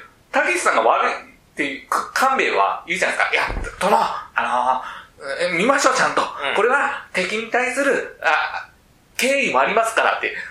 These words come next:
Speaker 1: そういう敬意って美化されてるけど、旗から見たら、そうやって敬意があったら、殺し合うなよって思いません？で、切腹じゃなくて、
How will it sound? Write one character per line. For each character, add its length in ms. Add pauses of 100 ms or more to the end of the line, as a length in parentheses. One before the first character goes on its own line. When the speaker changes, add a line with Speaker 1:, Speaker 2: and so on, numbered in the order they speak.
(120)
Speaker 1:
そ 300
う 20
い 100
う 100
敬 100
意 300
っ 20
て 280
美 120
化 120
さ 120
れ 100
て 140
る 140
け 40
ど、 300
旗 220
か 100
ら 120
見 80
た 140
ら、 220 (280)
そ 240
う 60
や 60
っ 20
て 160
敬 320
意 60
が 180
あ 40
っ 40
た 60
ら、 440
殺 220
し 140
合 60
う 80
な 100
よ 80
っ 40
て 140
思 160
い 40
ま 120
せ 80 (800)
ん？ 180
で、 320
切 300
腹 160
じ 80
ゃ 100
な 60
く 60
て、 440